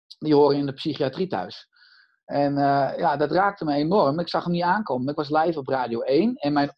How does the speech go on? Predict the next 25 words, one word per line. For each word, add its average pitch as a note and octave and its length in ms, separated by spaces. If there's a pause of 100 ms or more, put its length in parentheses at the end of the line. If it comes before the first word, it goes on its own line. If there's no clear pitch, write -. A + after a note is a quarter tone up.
oerbrein D3 640
dacht, A#2 440
"Jeetje, B2 420
wat A2+ 140
ben A#2+ 120
je A#2+ 80
een A#2+ 140
enorme B2+ 340
klootzak. B2 600
Eh, A#2 160
kom C3 200
hier B2+ 240
al A#2 180
en A#2 60
dan A#2 80
krijg A#2 240
je, A#2 100
dan A#2+ 120
krijg A#2+ 180
je A#2+ 60
een A#2+ 60
klap - 260
voor C3 120
je A#2+ 60
harses." E3 560